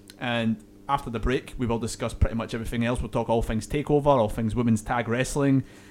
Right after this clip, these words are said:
and how the mixed success of the call-up has went. But on the note of women's wrestling, uh, N X T really brought women's wrestling back on the mat. And as we discussed, one of the women was Sasha Banks, and one of the other ones was a, was,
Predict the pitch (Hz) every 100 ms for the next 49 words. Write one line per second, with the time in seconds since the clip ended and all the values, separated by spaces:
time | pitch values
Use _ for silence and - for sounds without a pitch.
0 | - - 120 117 - 123 120 117 - -
1 | - 131 - 113 113 - 131 117 - 110
2 | 139 156 - 135 - - 220 165 139 147
3 | 131 110 120 113 104 127 151 131 165 190
4 | - - - - - - 120 117 113 113
5 | 113 - - - - - - - 165 131
6 | - 139 123 123 120 - 123 120 107 127
7 | 117 117 110 113 110 120 107 98 107 107
8 | 117 123 123 127 127 110 - 131 117 151
9 | 135 117 123 110 101 - - 107 165 -
10 | - - - - - - - 117 113 110
11 | 117 143 131 123 117 117 113 110 107 101
12 | - - -